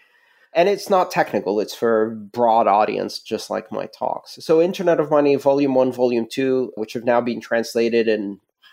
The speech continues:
I think, more than a dozen languages, are collections of my talks. There's twelve talks in each book, or eleven talks, I think, in each book.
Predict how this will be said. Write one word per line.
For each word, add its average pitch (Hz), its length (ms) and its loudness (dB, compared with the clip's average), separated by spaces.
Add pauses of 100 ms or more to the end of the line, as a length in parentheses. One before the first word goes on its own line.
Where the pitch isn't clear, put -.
(200)
I 110 120 -6
think, 113 300 -8 (520)
more 123 380 -2
than 160 160 -2
a 113 120 0
dozen 107 340 -2
languages, 113 600 -8 (480)
are 127 480 2 (120)
collections 131 480 0
of 120 160 -6
my 120 100 4
talks. 139 480 -2
There's 110 320 -2
twelve 131 340 2
talks 117 380 -2
in 110 80 -6
each 104 220 -10
book, 113 260 -2
or 107 100 0
eleven 107 360 0
talks, 104 320 -8
I 101 80 -10
think, 107 280 -12
in 104 120 -10
each 107 180 -12
book. 110 300 -10